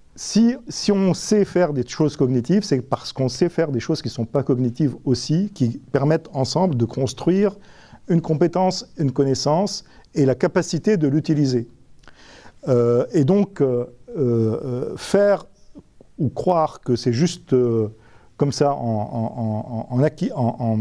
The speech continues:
en lisant des, des choses qu'on va acquérir, des savoir-faire, c'est évidemment une erreur. Donc,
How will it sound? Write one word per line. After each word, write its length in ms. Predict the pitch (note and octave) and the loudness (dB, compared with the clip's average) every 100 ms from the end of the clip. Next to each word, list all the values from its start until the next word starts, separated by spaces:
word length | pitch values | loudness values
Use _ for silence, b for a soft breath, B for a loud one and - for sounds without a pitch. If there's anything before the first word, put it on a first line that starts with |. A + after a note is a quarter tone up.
| A2 | 0
en 100 | B2 | 2
lisant 360 | D#3+ D#3 D#3+ | 2 4 2
des, 200 | B2+ A2+ | 0 -2
des 140 | G#2 A2 | 0 -2
choses 320 | - D3+ C3 | 2 0 0
qu'on 140 | A2+ | -4
va 140 | G#2 A2 | -4 -2
acquérir, 540 | B2+ - E3 D#3+ D#3 | -4 -2 0 2 0
des 80 | A#2 | -2
savoir-faire, 560 | - A#2 A2+ - G3 - | -2 -2 0 2 0 0
c'est 220 | C3 B2 | -2 0
évidemment 400 | C#3 A#2 B2 E3+ | 0 0 0 0
une 100 | C3+ | 0
erreur. 280 | C#3 C3+ C#3 - B B B B B - | 0 -2 -4 -10 B B B B B -2
Donc, 300 | C#3 D3 C#3 | 0 0 -2